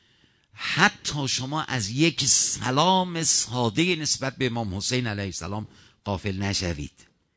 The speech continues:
یک سلام، گاهی کارها ازش میاد. یکی از مشکلاتی که بعض از مؤمنین و مؤمنات دارن همینه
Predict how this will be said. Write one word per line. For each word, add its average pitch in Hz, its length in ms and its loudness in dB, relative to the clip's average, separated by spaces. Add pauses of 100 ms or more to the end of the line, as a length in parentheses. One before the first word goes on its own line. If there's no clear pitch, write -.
(140)
یک 185 260 2
سلام، 95 840 -4 (440)
گاهی 143 220 4
کارها 92 420 -8
ازش 82 440 -6
میاد. 82 160 -10 (360)
یکی 135 120 0
از 139 200 0
مشکلاتی 147 580 -2
که 156 120 -8
بعض 139 280 -4
از 131 180 -4
مؤمنین 120 680 2
و 123 100 -4
مؤمنات 104 640 -4
دارن 120 340 0
همینه 104 500 -4